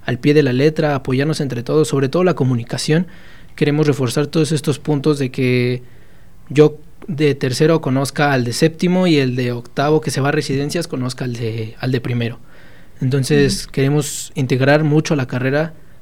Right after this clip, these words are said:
Speaker 1: volver a ser esa familia que siempre ha sido ambiental y, pues, bueno,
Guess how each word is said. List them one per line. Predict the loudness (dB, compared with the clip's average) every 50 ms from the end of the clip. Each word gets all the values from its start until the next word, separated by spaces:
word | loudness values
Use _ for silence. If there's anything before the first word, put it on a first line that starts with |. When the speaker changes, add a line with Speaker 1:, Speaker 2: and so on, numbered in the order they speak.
| -16 -8
Speaker 1:
volver | -4 -2 0 2 2 2 2
a | 2
ser | 2 2 2 2
esa | 2 0
familia | 0 0 2 2 4 4 4 2 2
que | 0 -4
siempre | -4 -2 -4 -2 -2 -2
ha |
sido | -2 -2 -2
ambiental | -2 -2 -4 -4 -2 -2 -2 -2 -4 -8 -14 -20 -20 -20 -20 -20 -20 -20 -20 -14 -8
y, | -4 -2 0 0 0 0 0 -2 -4 -4
pues, | -6 -6 -6 -4
bueno, | -4 -4 -4 -4